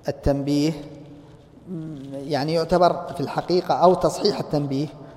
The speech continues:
وبعضهم يقول هو نفسه تحرير ألفاظ التنبيه، هو ليس شرحا وإنما إيش؟ في لغة، آه، اللغة الفقهية،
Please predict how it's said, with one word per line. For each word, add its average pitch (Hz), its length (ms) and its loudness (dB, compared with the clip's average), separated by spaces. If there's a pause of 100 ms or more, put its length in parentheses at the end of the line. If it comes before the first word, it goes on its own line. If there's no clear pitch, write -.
(160)
وبعضهم 185 420 4
يقول 175 240 2
هو 180 180 4
نفسه 202 320 0
تحرير 151 480 0
ألفاظ 160 240 4
التنبيه، 151 380 -2
هو 185 140 2
ليس 202 240 2
شرحا 175 360 2
وإنما 180 600 -2 (580)
إيش؟ 180 340 0
في 175 200 4
لغة، 202 380 6 (1200)
آه، 139 560 -2
اللغة 165 280 4
الفقهية، 131 520 -2